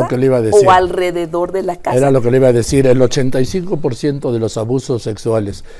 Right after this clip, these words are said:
Speaker 1: y el ca-, y el setenta y ocho por ciento de la violencia contra las mujeres
Speaker 2: Se
Speaker 1: se
Speaker 2: da en
Speaker 1: ejerce
Speaker 2: casa.
Speaker 1: bajo el techo familiar
Speaker 2: Sí.
Speaker 1: y entre las paredes familiares. Y ojo, y en el secreto familiar.
Speaker 2: Creo que estás tocando uno de los temas
Speaker 1: Sí.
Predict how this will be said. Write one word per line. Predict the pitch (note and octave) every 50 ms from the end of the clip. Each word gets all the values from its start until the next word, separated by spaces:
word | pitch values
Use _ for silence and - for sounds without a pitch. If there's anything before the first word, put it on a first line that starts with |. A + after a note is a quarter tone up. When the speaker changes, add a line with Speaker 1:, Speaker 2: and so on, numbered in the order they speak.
| - - - - -
Speaker 1:
y | C#3 C3 B2+ B2 B2
el | A#2+
ca-, | - C3+ C3+
y | C3+ B2+ A#2+
el | A#2 G#2+
setenta | - C3 A#2 - A#2+ A#2 A#2+ - A#2
y | C3 D#3
ocho | E3+ D#3+ - D#3
por | C#3 D3+ A#2
ciento | - C#3 C#3 C3 C3 B2 - A#2
de | A2 G#2+ G#2
la | G#2 G#2
violencia | G#2+ G#2+ G#2 G#2+ A#2 B2 B2 A2+ C3+ A2+
contra | A#2 G#2+ G#2+ A2 G#2
las | G#2 G#2 G2+
mujeres | G#2+ G#2+ G2+ - D3 D3 D#3 D#3 - - - - - - -
Speaker 2:
Se | - -
Speaker 1:
se | - C#3
Speaker 2:
da |
en | B2+
Speaker 1:
ejerce | D3+ D#3 C#3 C3 - - A#2+
Speaker 2:
casa. | A2+ A#2+
Speaker 1:
bajo | A#2 - - C#3
el | B2 A#2 -
techo | D#3+ F3 - - F3+
familiar | B2 - A#2+ A2 A#2 A#2 A2 A#2+ C#3 E3+ G3+ G3+
Speaker 2:
Sí. | - - G2 G2 G#2+ - - - - - - -
Speaker 1:
y | - A#2+
entre | A#2 A2+ A#2 A2
las | G#2+ G#2 G2
paredes | - - G#2+ A2 A2+ A2+ A#2 G#2 -
familiares. | - G2 F2+ G2 F#2+ F#2 F#2+ G2 G2 G2 F#2+ G2 - - - - -
Y | E3 F#3 -
ojo, | - E3 E3+ - - A2+ - - - - - - - - - - -
y | - D#3 C#3 C3+
en | A#2+ A#2
el | A2+ A2 G#2
secreto | - - A2+ G#2+ G2+ - A#2 B2+ C#3+ D3 - A3 - - -
familiar. | - - C3 A2+ G2+ F2+ E2+ E2+ E2+ F#2+ A2 A#2+ A#2+ - - - - - - - - - - - - -
Speaker 2:
Creo | - - A3+ A3 B3 D#4+
que | - - A3+ F#3+
estás | F3+ - - F3+ F3+ F3
tocando | - G#3 F#3 - F#3 E3+ F3 F3 F3
uno | F3 F3+ F3+ F3+
de | E3+
los | D3+ D3 - -
temas | - D#3 D#3 D#3 D#3+ D#3+ E3+ E3+
Speaker 1:
Sí. | -